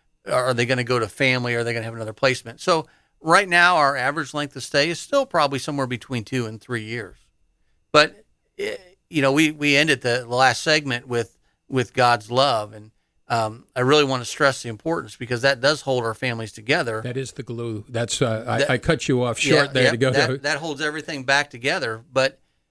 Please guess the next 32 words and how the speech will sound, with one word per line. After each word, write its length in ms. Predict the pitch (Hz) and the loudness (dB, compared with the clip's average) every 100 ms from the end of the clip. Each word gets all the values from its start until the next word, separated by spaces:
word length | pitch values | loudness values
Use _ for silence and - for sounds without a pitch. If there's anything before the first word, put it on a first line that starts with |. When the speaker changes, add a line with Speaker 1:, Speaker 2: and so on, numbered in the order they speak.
| _ | _
Speaker 1:
what, 320 | 135 135 143 - _ | 0 2 2 -6 _
what 220 | 139 135 | -2 2
I, 200 | 131 151 | 4 2
what 240 | 143 139 131 | 0 -4 -2
I, 100 | 123 | -2
what 500 | 120 135 - 131 120 | -4 -10 -14 -6 -2
I 60 | |
really 720 | 117 117 135 139 165 180 156 139 | -2 -4 -10 -2 -2 0 -4 -4
appreciate 560 | 113 - 156 147 131 | -6 -4 -4 -2 0
about 320 | 123 117 120 | 0 0 0
our 140 | 113 117 | 0 -4
program 720 | - 143 123 117 107 107 110 _ | -2 -2 -2 -4 -4 -10 -14 _
and 180 | 120 110 | -8 -6
the 80 | 110 | -4
developing 480 | 113 135 139 135 | 0 2 0 -2
of 100 | 117 | -10
spiritual 440 | - - 135 117 117 | -12 -2 -2 -2 -8
character 580 | - 165 120 - 107 - _ _ _ _ _ | -4 -2 -2 -4 -8 -8 _ _ _ _ _
is 200 | 131 110 | -2 0
the 120 | 127 | 2
idea 720 | 123 131 127 156 143 123 117 - _ _ _ _ | 2 2 2 2 2 0 -4 -12 _ _ _ _
that 360 | 123 120 127 _ _ _ _ _ _ _ _ _ _ _ _ _ | -2 -2 -4 _ _ _ _ _ _ _ _ _ _ _ _ _
whether 360 | - 131 135 123 | 0 2 4 2
a, 120 | 117 - | 0 -2
a, 140 | 117 117 | -4 -4
a 40 | 120 | -8
student 500 | - 190 190 160 - | -4 -2 -2 -4 -6
is 180 | 135 113 | -6 -2
at 260 | 127 131 - | 0 -2 -2
our 160 | 117 127 | 0 0
program 480 | - 156 139 131 123 | 0 -4 -2 -4 -4
for 240 | 127 123 | -10 -6